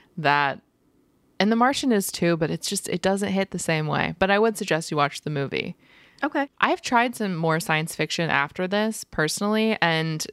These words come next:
Speaker 1: I found it difficult to get into. So
Speaker 2: Mm.
Speaker 1: maybe it was a one-hit wonder for me, too. But I agree.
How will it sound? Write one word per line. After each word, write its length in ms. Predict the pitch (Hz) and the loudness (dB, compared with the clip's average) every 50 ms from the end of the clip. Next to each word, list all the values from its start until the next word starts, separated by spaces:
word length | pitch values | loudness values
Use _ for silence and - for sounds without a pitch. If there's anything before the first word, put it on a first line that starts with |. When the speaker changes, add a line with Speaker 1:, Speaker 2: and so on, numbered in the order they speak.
| _ _ - | _ _ -10
Speaker 1:
I 140 | 175 170 165 | -8 -8 -8
found 420 | - - 190 185 190 202 202 202 | -4 0 0 2 2 0 -2 -2
it 160 | 202 180 - - - | -4 -4 -6 -8 -6
difficult 520 | - 175 165 - 175 156 - 175 147 - - | -6 -6 -6 -6 -8 -6 -2 -2 -2 -2 -2
to 120 | - 160 | -4 -4
get 140 | 151 143 143 | -2 -2 -2
into. 560 | 131 - 151 - - - - - - 170 170 - | -2 -4 -4 -4 -4 -2 -2 -2 -2 -6 -8 -6
So 360 | 240 247 247 247 247 175 165 | -6 -4 -2 0 2 2 2
Speaker 2:
Mm. 40 | 170 | 2
Speaker 1:
maybe 260 | 175 185 196 226 226 | 2 0 0 0 0
it 60 | 220 185 | -2 -2
was 140 | 185 185 - | -2 -2 -2
a 80 | 180 | -2
one-hit 380 | 160 156 156 156 180 180 151 143 | 0 0 0 0 2 0 0 2
wonder 300 | 156 156 156 151 147 151 | 2 0 2 0 -2 -2
for 120 | - 165 | -2 -4
me, 160 | 156 151 147 143 | -4 -4 -4 -4
too. 280 | - - 156 147 139 | -2 -2 0 0 0
But 100 | 131 127 | 0 2
I 120 | 110 156 170 | 2 2 2
agree. 600 | 175 165 156 - 165 160 156 156 160 180 202 | 0 -4 -6 -4 -2 0 0 0 0 -2 -4